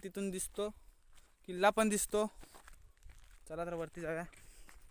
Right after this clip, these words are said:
मित्रांनो, आपण बोलल्याप्रमाणे आपण वरती पोचलो आहोत डोंगरावरती, म्हणजे छोटासा डोंगर आहे इथून. हा, इथे बघा, तुम्हाला दाखवतो घर आता खालती, हो बघा, हो तिकडे एक बंगला आहे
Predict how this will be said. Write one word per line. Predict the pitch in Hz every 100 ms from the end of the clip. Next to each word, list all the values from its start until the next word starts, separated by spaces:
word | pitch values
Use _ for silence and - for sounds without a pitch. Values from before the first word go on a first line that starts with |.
| - -
मित्रांनो, | - - - - - 254 262
आपण | 254 254 240
बोलल्याप्रमाणे | 214 220 233 233 233 240
आपण | 226
वरती | 233 208 196
पोचलो | 247 214 196 208 226
आहोत | 226
डोंगरावरती, | 214 208 196 196 202 196 214
म्हणजे | 202 196 -
छोटासा | 202 202 254
डोंगर | 262 262 247
आहे | 247 240
इथून. | - 220 226 - - - -
हा, | 170
इथे | 185 175 185
बघा, | 185 185
तुम्हाला | 190 - - 180 165
दाखवतो | 170 170 - 180 196
घर | 165 185
आता | 180 185
खालती, | 185 165 156 175 196 - - - - - - - - -
हो | 180 175
बघा, | 180 190 - - - - - - - - - - - - - -
हो | -
तिकडे | 175 180 180
एक | 190
बंगला | 175 180 175
आहे | 185 175 185